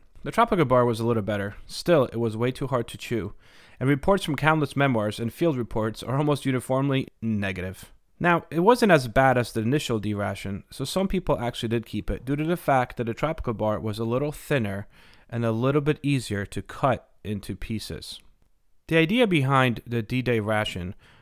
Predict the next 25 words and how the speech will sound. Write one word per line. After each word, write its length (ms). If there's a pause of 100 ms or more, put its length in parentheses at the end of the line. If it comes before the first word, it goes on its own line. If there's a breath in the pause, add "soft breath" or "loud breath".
(120)
was 120
the 100
fact 320
that 120
it 100
contained 380
sugar, 460 (160)
which 180
is 100
an 140
easy 300
way 180
to 80
pep 280
up 140
the 60
troops, 520 (480 soft breath)
and 100
also 320
provided 400
a 60
quick 300
burst 260
of 100
energy. 440